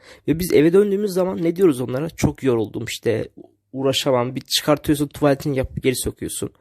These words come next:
Ya bu köpek seni saatlerce seni bekliyor. Köpekler sosyal sürü hayvanlarıdır ve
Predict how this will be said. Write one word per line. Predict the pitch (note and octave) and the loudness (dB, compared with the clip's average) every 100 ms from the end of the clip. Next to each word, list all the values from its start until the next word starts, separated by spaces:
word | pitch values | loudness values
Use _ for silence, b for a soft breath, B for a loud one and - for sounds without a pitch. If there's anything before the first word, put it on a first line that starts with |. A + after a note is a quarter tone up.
| b b b b | b b b b
Ya | - | -2
bu | - | 2
köpek | D#3 D#3+ | 2 2
seni | - D#3 | 0 -4
saatlerce | - C3+ - D#3+ D3+ | -2 -2 0 -2 -2
seni | D#3 E3 | -2 0
bekliyor. | D#3 - A#2 A#2+ B2 _ | 0 -2 -6 -6 -8 _
Köpekler | - C3+ C3+ C3+ A#2+ - | -6 -6 -2 -2 -2 -4
sosyal | C#3 - D#3+ | -4 0 0
sürü | - F#3+ | 2 2
hayvanlarıdır | G3 D3 A#2 G#2+ E2+ A2+ | 4 4 2 -6 -6 -6
ve | C#3 | -6